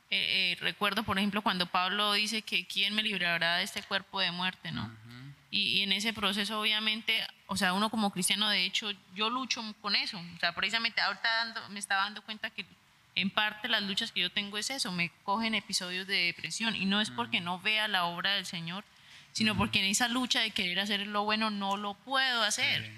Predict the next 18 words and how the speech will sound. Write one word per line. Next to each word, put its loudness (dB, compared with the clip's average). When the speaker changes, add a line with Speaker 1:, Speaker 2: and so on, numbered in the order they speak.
Speaker 1:
Entonces 2
yo 2
creo 0
que 2
debemos 2
ser 0
muy -4
fieles -4
en, 0
en -4
poder 0
esto, 2
ayudarnos 4
en 2
oración 0
unos -4
con -6
otros, -6